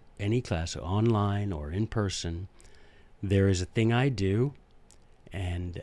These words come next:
I'm gonna start doing it on the podcast. Normally in the podcast, I'll do it from at the beginning, but since you just learned about commonplace books and what they are, I'm gonna do it at the end of this. So you can pause this,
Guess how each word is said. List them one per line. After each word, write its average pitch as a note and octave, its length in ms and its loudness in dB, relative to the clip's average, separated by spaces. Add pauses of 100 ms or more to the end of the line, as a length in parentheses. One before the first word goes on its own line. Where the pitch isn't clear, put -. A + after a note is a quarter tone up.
I'm G2+ 180 0
gonna G2+ 140 2
start G2 260 2
doing G#2+ 180 4
it A2+ 80 4
on A2+ 100 4
the B2 80 2
podcast. G2+ 720 0 (360)
Normally G#2 320 4
in A#2 80 4
the A2+ 60 2
podcast, B2 560 2
I'll F#2+ 120 0
do F#2 220 -2
it G#2 120 -2
from A2+ 320 -4 (160)
at G#2+ 160 -4
the B2+ 40 0
beginning, A#2 560 4 (1040)
but G2+ 380 2 (160)
since - 500 -2 (160)
you G2+ 300 0
just A#2+ 300 2
learned A2 340 4
about G#2 300 0
commonplace G2+ 600 0
books - 400 -6
and E2+ 140 -6
what F#2+ 220 -6
they G2+ 180 -2
are, F#2 360 -4 (800)
I'm G2+ 160 2
gonna G2 140 4
do G#2 120 4
it G2 40 4
at G2 100 0
the - 160 -4
end G#2 280 4
of D#2+ 160 -4
this. E2 400 -6 (580)
So - 140 0
you G#2 160 4
can D3 180 4
pause C3+ 460 2
this, C#3 280 0